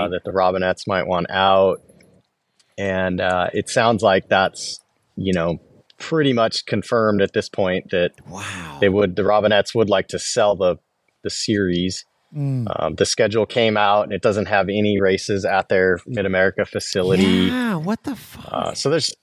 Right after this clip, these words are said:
Speaker 1: there's a lot of people, you know, worried right now because they, they put their eggs in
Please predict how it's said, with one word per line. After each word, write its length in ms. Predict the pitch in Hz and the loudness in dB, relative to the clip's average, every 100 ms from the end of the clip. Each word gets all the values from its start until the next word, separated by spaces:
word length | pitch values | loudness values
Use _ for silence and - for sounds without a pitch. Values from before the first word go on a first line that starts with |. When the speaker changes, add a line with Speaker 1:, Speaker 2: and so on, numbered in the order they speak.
| - | -2
Speaker 1:
there's 160 | 139 | 0
a 40 | 156 | 2
lot 220 | 143 160 | 2 2
of 80 | - | 0
people, 580 | 156 139 127 117 107 - _ _ _ _ _ _ _ _ _ _ _ _ _ _ | 0 0 2 2 2 -2 _ _ _ _ _ _ _ _ _ _ _ _ _ _
you 160 | 160 120 | -4 0
know, 100 | 107 | 0
worried 480 | 110 135 147 131 113 | 2 2 2 2 2
right 220 | 107 - | 2 2
now 260 | 110 107 107 | 2 2 2
because 400 | 110 120 101 92 | 0 0 -2 0
they, 320 | 113 117 117 | 2 2 2
they 180 | 131 151 | 0 -2
put 200 | 190 - | 0 0
their 180 | 110 | 2
eggs 320 | 107 107 101 104 | 2 2 0 0
in 420 | 101 101 95 | 2 2 -2